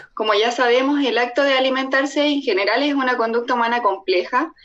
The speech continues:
que va a implicar o involucrar todos los sistemas sensoriales. Por lo tanto, hablamos del gusto, el tacto, el olfato, la vista, etcétera.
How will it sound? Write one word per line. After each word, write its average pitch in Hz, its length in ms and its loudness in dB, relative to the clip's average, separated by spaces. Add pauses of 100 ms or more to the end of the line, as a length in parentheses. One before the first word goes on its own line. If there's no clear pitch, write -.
(340)
que 214 300 2
va 240 320 2
a 254 80 2
implicar 233 480 0
o - 20 0
involucrar 254 560 0
todos 285 200 2
los 311 120 0
sistemas 311 440 0
sensoriales. 294 520 -2 (380)
Por 220 120 -2
lo 185 120 0
tanto, 240 240 -2
hablamos 214 280 -2
del 190 180 0
gusto, 247 500 0
el 214 240 -2
tacto, 226 400 -2
el 208 80 0
olfato, 220 540 -2
la 196 160 0
vista, 214 640 -4
etcétera. - 420 -4